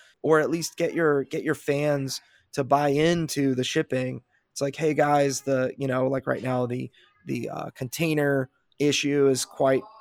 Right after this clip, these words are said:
uh, you know, expensive, and it's gonna be more than my quoted shipping. You know, we're gonna have to charge a little bit more." That is something that you have to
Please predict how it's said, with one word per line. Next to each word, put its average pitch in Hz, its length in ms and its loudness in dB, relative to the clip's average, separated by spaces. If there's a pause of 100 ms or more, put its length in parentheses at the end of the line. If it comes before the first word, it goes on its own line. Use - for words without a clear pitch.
(160)
uh, 120 180 -4
you 139 80 -2
know, 127 120 0
expensive, 131 680 0
and 123 300 -6 (840)
it's - 320 -2
gonna 143 200 2
be 143 320 -2
more 143 580 2
than 131 520 -2 (160)
my 131 400 0 (220)
quoted 143 400 4
shipping. 131 480 -4
You 123 100 -8
know, 127 160 -4
we're 131 160 -2
gonna 135 120 -2
have 139 140 -2
to - 60 -18
charge 131 260 -4
a 131 60 -4
little 131 140 -2
bit - 140 -6
more." 139 420 -2 (200)
That 151 240 4
is 170 120 -2
something 135 640 -4 (120)
that 127 480 -4 (160)
you 127 180 -4
have 143 200 0
to 131 180 -2